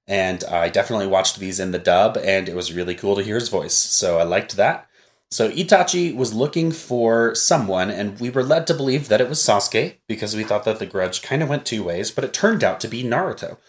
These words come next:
And he wanted Naruto for some sort of organization called the Akatsuki.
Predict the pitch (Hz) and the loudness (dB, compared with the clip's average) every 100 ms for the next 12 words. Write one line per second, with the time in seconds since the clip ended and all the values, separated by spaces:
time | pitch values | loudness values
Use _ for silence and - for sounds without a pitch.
0 | _ _ _ - 113 113 110 - - - | _ _ _ -2 0 0 -2 -8 -12 -8
1 | 151 143 151 185 135 104 107 - 110 101 | -4 2 2 2 0 -2 -2 -2 -4 -2
2 | - 208 240 185 180 160 120 139 156 143 | 0 0 0 0 0 0 0 0 0 0
3 | 110 110 131 131 - 127 117 117 98 92 | 0 0 -2 -2 0 2 2 0 -4 -4
4 | - 117 127 - - 185 196 | -2 -2 -2 -2 -4 -4 -4